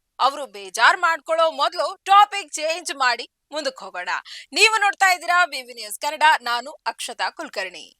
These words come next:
ಯಾವಾಗ್ಲೂ ಸಿಡಿ ಸಿಡಿ ಅಂತಿದ್ದ ನಮ್ಮ ಗೋಕಾಕ್ ಕಿಂಗ್ ರಮೇಶ್ ಅಣ್ಣ ಇದ್ದಕ್ಕಿದ್ದ ಹಾಗೆ ಕೈಯಲ್ಲಿ ಕರದಂಟ್ ಪ್ಯಾಕೆಟ್ ಹಿಡ್ಕೊಂಡು ಸಿ ಎಂ ಸಿದ್ದರಾಮಣ್ಣನ ಮೀಟ್ ಮಾಡೇ ಬಿಟ್ರಂತೆ ನೋಡಿ. ಅಷ್ಟೇ ಅಲ್ಲ,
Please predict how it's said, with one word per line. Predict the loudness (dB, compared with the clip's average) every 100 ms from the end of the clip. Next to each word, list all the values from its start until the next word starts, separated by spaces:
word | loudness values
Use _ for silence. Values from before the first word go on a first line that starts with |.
| 4
ಯಾವಾಗ್ಲೂ | 8 10 10 8 4 -2
ಸಿಡಿ | -2 -6 -6
ಸಿಡಿ | -6 0
ಅಂತಿದ್ದ | 2 2 -2 4 4
ನಮ್ಮ | 4 0 -2
ಗೋಕಾಕ್ | -2 -2 4 4 4 2
ಕಿಂಗ್ | -6 -4
ರಮೇಶ್ | -6 -8 -10 -10 -6
ಅಣ್ಣ | 0 0 0 -6
ಇದ್ದಕ್ಕಿದ್ದ | -10 -6 -6 -6 -6
ಹಾಗೆ | -6 -6 -8 -10
ಕೈಯಲ್ಲಿ | -10 -8 -2 -2 -4
ಕರದಂಟ್ | -10 -4 -2 2 2 2 0
ಪ್ಯಾಕೆಟ್ | 2 4 4 -4 -10
ಹಿಡ್ಕೊಂಡು | -18 -10 -8 -6 -6 -8 -10 -18 -6
ಸಿ | 0
ಎಂ | 4 4
ಸಿದ್ದರಾಮಣ್ಣನ | 2 -6 2 4 4 2 0 0 0
ಮೀಟ್ | -2 -16 -12 -12
ಮಾಡೇ | -4 0 0 0 -4
ಬಿಟ್ರಂತೆ | -6 -4 -4 -4 -6
ನೋಡಿ. | -4 -4 -10 -4 4
ಅಷ್ಟೇ | 6 6 6 6
ಅಲ್ಲ, | 6 6